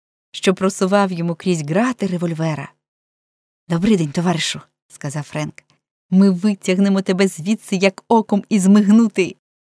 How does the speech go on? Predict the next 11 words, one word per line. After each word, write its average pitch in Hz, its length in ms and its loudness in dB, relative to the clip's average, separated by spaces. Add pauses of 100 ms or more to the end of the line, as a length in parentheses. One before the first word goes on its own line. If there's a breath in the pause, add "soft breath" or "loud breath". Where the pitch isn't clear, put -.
(120)
І 143 120 -4
він 139 180 -2
показав 147 540 -4
дві 143 380 -4
динамічні 143 680 -2
шашки 160 540 -2
з 143 60 -10
гнотами 151 600 0
і 151 60 -2
запальниками. 151 920 -4 (440)
"Дивися, 180 380 -2